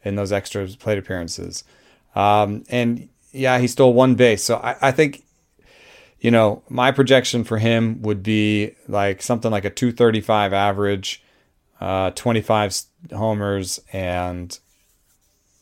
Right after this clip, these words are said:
like, six to eight steals. I think he could very much a candidate for speed dropping off the table, 'cause he was kind of, uh, like, a, a fifteen guy,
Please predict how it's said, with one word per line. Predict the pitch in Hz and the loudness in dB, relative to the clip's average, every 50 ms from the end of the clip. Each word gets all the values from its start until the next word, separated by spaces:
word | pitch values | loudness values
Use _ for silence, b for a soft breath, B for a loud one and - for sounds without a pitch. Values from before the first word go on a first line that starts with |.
| _ _ _ _ _ _ _ _ _ _ _ _ | _ _ _ _ _ _ _ _ _ _ _ _
like, | - 87 85 82 80 - - | -12 -10 -10 -10 -12 -14 -16
six | - - - - 127 110 - | -14 -12 -8 -6 -6 -6 -6
to | - 110 | -6 -4
eight | 104 101 95 - | -4 -4 -4 -6
steals. | - - 101 98 92 87 87 87 | -8 -6 -4 -4 -4 -4 -4 -4
I | 90 98 | -6 -4
think | 98 120 113 101 | -2 -2 -2 -2
he | 104 98 | -4 -4
could | 101 92 | -6 -6
very | 90 95 107 110 110 107 | -4 -2 0 2 2 2
much | 104 104 104 101 - - | 2 -2 -4 -8 -10 -12
a | |
candidate | - - 107 101 95 95 90 95 92 - _ b b b b b | -10 -8 -8 -6 -6 -6 -4 -6 -6 -6 _ b b b b b
for | - - 104 101 98 98 98 95 95 - | -6 -2 0 0 2 2 2 0 -2 -4
speed | - - - - 107 98 92 | -8 -10 -6 -4 -4 -4 -4
dropping | 98 104 98 95 - 95 95 | -2 -2 -2 -2 -4 -6 -8
off | 95 90 - | -8 -10 -10
the | - | -14
table, | - - 101 98 92 87 90 87 90 - b b b b b b b b b b | -12 -6 -6 -4 -4 -6 -8 -10 -12 -16 b b b b b b b b b b
'cause | - 104 104 104 101 101 95 98 - - _ _ _ _ _ _ | -2 0 0 2 0 0 -2 -6 -8 -10 _ _ _ _ _ _
he | - 113 107 | -8 -6 -4
was | 104 101 | -4 -6
kind | - - 123 123 123 123 | -4 0 0 2 4 4
of, | 120 110 101 104 | 2 2 0 -2
uh, | 107 107 104 | -2 0 0
like, | 104 104 98 - | 0 0 0 -2
a, | 104 104 101 104 113 107 | -2 -2 -2 -4 -4 -6
a | 107 101 | -6 -4
fifteen | - 127 117 - - 120 113 110 110 107 | -2 -2 -2 -2 -2 -2 -2 -2 0 0
guy, | 113 107 107 107 110 110 110 | 2 2 4 2 2 0 -2